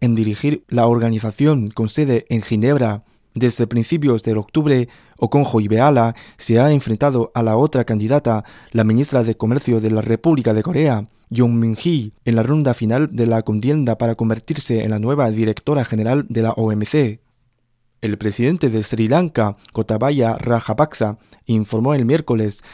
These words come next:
al secretario de Estado de Estados Unidos, Mike Pompeo, que la política exterior de su país se basa en la neutralidad y no está dispuesto a comprometer la independencia, la soberanía y la integridad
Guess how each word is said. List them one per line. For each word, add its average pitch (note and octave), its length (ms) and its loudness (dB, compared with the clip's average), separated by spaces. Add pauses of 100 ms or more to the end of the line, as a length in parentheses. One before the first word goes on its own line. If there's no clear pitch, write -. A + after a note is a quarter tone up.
al A2+ 240 2
secretario B2+ 420 2
de B2 80 2
Estado A#2+ 380 -2
de A2 80 0
Estados C3 440 -2
Unidos, A#2+ 440 -2 (140)
Mike A2 220 2
Pompeo, C3+ 440 2 (200)
que A#2+ 120 0
la A#2+ 120 2
política C#3 380 2
exterior A#2+ 480 0
de B2+ 80 0
su A#2 140 -8
país B2 400 -2 (100)
se - 160 -6
basa A#2+ 340 0
en A2 200 0
la A2 80 -2
neutralidad A2 680 0 (260)
y A2+ 100 2
no A2+ 140 4
está D#3+ 180 0
dispuesto B2 480 -2
a A2 60 -2
comprometer A2 580 -2
la A#2+ 120 0
independencia, A2 840 -2
la A2+ 140 2
soberanía A#2 600 0
y A#2+ 120 0
la A#2 100 2
integridad A#2 640 0